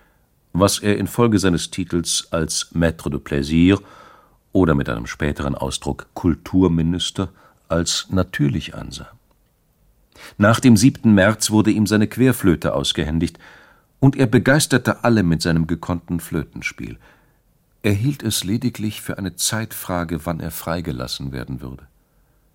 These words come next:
Und in einem im Gefängnis geschriebenen Brief an König Christian hatte er sich einen,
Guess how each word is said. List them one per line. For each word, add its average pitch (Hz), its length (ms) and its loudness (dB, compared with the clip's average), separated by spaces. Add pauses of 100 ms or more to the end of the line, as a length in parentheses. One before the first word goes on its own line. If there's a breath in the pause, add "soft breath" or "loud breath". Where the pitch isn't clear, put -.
(460 soft breath)
Und 120 180 4
in 113 140 4
einem 123 280 4
im 110 140 4
Gefängnis 131 500 2
geschriebenen 117 520 2
Brief 120 260 4
an 104 140 2
König 107 300 2
Christian 113 520 0
hatte 110 180 -2
er 87 100 -6
sich - 280 -4
einen, 107 260 0